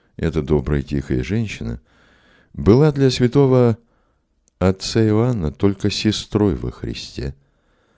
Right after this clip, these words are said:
Она трогательно заботилась о своем святом брате,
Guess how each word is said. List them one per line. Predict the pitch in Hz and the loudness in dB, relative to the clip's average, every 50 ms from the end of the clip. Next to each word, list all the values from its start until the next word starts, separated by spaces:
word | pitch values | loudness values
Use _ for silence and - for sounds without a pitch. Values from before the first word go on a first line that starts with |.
| _ _ _ _ _ _ _ _ _ _ _ | _ _ _ _ _ _ _ _ _ _ _
Она | - 85 85 82 85 80 78 | 0 0 2 2 2 0 0
трогательно | 76 - 78 69 62 69 67 - - 69 67 64 | -2 -2 -2 -2 -2 -4 -6 -6 -6 -6 -6 -4
заботилась | 60 69 64 62 73 90 101 - - 60 58 - - | -4 -4 -4 -2 -2 -4 -2 -4 -6 -10 -10 -10 -10
о | 60 | -10
своем | - - 52 60 64 64 62 | -10 -8 -8 -6 -6 -6 -8
святом | - - 65 62 - - 67 65 64 60 | -10 -8 -8 -8 -6 -4 -6 -6 -4 -6
брате, | 60 67 76 90 98 - - 98 95 | -6 -4 -4 -4 -6 -6 -10 -12 -14